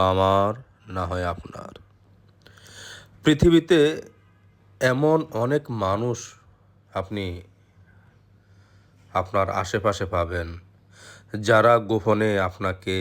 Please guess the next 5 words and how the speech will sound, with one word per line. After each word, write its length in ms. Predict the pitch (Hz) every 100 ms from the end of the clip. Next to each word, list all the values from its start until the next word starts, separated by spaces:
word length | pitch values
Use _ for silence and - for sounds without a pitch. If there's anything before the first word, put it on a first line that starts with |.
| 92
যত্নে 460 | 90 101 98 110 104
রাখবে, 440 | 92 87 92 98 98 98 110 _ _ _ _ _ _ _ _ _ _ _ _ -
ভালোবাসবে, 960 | 92 85 87 104 98 92 - 90 95 95 98 - _ _ _ _ _ _ _ _ - _ _ _ -
আপনার 400 | 95 95 104 98 90
প্রয়োজনে 640 | - 101 98 95 95 92